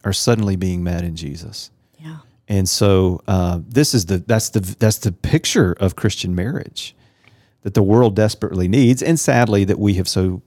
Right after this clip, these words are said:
Speaker 1: poorly portrayed to, to, uh, to the world around us and even in our churches. I, I wanna, I wanna bring this up again before we wrap up here.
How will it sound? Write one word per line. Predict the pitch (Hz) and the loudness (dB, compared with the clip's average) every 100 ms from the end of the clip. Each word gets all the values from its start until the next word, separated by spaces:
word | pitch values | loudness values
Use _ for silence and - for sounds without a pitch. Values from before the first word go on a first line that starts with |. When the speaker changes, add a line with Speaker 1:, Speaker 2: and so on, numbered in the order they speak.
| _ | _
Speaker 1:
poorly | - 101 87 | 0 0 0
portrayed | 80 85 - 82 60 - _ _ _ _ _ _ _ - | -6 -12 -10 -10 -10 -14 _ _ _ _ _ _ _ -6
to, | 95 92 | -4 -4
to, | - 101 92 90 | -6 -4 -2 -4
uh, | 90 87 - | -6 -10 -8
to | 98 | -6
the | 87 | -4
world | 90 90 | -4 -4
around | 92 95 | -2 -2
us | 110 165 | -4 -2
and | |
even | 135 101 | -2 -2
in | 90 | -2
our | 87 | -6
churches. | 80 - 85 - - - _ - - - - | -10 -14 -14 -12 -12 -14 _ -18 -16 -14 -4
I, | - | -2
I | - | 4
wanna, | 151 151 117 | 4 6 4
I | 127 | 4
wanna | 131 117 | 2 4
bring | 123 | 4
this | 120 - | 2 2
up | 113 | 0
again | 110 104 101 | 2 2 0
before | 95 104 | 0 0
we | 95 | 2
wrap | 98 92 | 0 0
up | 98 | -4
here. | - 95 90 | 0 0 -2